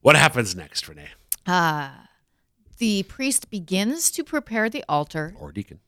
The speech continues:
Speaker 2: And, and, yes, right. And the gifts are brought up
Speaker 1: Yep.
Speaker 2: by the laity. So, well, before you start, uh, I had a priest who shall remain nameless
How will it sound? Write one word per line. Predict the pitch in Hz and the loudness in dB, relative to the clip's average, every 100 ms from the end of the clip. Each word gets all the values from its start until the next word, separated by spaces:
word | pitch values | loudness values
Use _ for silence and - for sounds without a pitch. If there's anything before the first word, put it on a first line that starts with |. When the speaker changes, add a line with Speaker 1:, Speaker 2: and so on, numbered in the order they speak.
| _ _ - - | _ _ -8 -2
Speaker 2:
And, | 170 - | -2 -2
and, | 190 - | -6 -4
yes, | 196 143 156 147 | 0 2 0 -4
right. | 131 - _ _ _ _ | -8 -12 _ _ _ _
And | 208 196 175 170 | 0 2 2 -2
the | 160 165 | -4 -4
gifts | 170 202 - | 0 0 -2
are | - 160 | -6 -8
brought | 139 139 | -10 -12
up | 160 - - | -14 -14 -2
Speaker 1:
Yep. | 151 | -2
Speaker 2:
by | 131 131 156 _ - | -2 -8 -18 _ -14
the | 165 | -2
laity. | 202 311 220 143 131 | 2 2 2 -2 -2
So, | - 208 - _ | 2 2 2 _
well, | 247 254 _ _ _ _ _ _ | -2 -2 _ _ _ _ _ _
before | - 185 | -8 -6
you | 160 | -4
start, | 180 143 - _ _ _ _ - _ _ _ _ _ _ _ _ _ _ _ | -4 -6 -10 _ _ _ _ -20 _ _ _ _ _ _ _ _ _ _ _
uh, | - 143 110 - _ _ _ _ _ _ _ _ _ - | 0 0 -2 -12 _ _ _ _ _ _ _ _ _ -10
I | 190 | -6
had | 170 | -6
a | |
priest | - 190 - 165 | -4 -4 -2 -6
who | |
shall | 143 160 143 | -6 -6 -6
remain | 151 151 151 147 143 | -6 -6 -6 -6 -8
nameless | 143 139 - 147 - | -8 -10 -10 -4 -2